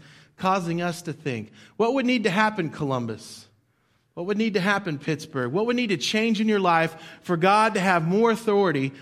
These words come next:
over how you respond when something happens? Now, let's just think about that for a second, okay? What would need to change in our life for God to have more authority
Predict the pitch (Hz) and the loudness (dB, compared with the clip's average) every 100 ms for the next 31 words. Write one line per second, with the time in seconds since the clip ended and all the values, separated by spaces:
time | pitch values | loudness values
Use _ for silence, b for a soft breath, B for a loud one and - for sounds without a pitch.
0 | B 170 180 160 190 208 202 170 - - | B 0 0 2 4 4 2 -4 -6 -2
1 | 220 196 160 151 156 151 - 180 180 190 | 0 2 2 0 -4 -4 -4 -4 -4 -4
2 | 190 175 135 123 160 196 220 - 247 - | -4 -4 -6 -4 0 0 0 -4 -6 -8
3 | 156 143 - 262 233 156 147 135 131 113 | -10 -10 -2 0 0 0 -2 -2 -4 -6
4 | 120 110 - 107 98 - _ _ _ _ | -10 -6 -6 -6 -8 -20 _ _ _ _
5 | - 151 180 185 b b b b b b | -4 -2 -2 -6 b b b b b b
6 | b - 147 220 247 277 247 254 240 247 | b -6 2 2 2 0 2 2 0 -4
7 | - 220 214 214 175 185 185 202 185 165 | 0 2 2 0 0 0 0 2 4 4
8 | 156 160 160 156 147 170 190 196 180 170 | 4 0 -4 -6 2 4 4 2 -2 0
9 | 156 151 165 190 170 - 233 180 131 120 | 0 0 0 0 -2 -2 0 2 0 -4
10 | 160 | -6